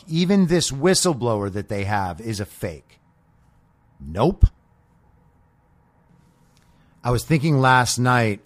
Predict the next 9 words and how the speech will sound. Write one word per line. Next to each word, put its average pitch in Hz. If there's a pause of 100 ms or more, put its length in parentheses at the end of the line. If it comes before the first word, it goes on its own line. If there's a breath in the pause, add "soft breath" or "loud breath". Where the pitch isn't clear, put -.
(120)
uh, 98
about 107 (880)
Texas, 113 (460 soft breath)
and 127
I 123
wanted 165
to 156
mention 143
this 104